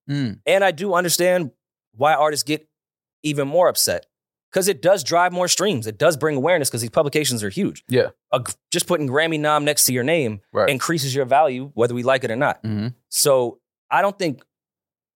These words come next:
Speaker 2: well, I'm not speaking for all artists or myself in particular, but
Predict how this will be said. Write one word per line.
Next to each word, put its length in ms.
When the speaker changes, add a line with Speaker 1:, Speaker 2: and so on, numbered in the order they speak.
Speaker 2:
well, 80
I'm 40
not 120
speaking 260
for 120
all 160
artists 280
or 120
myself 460
in 80
particular, 380
but 180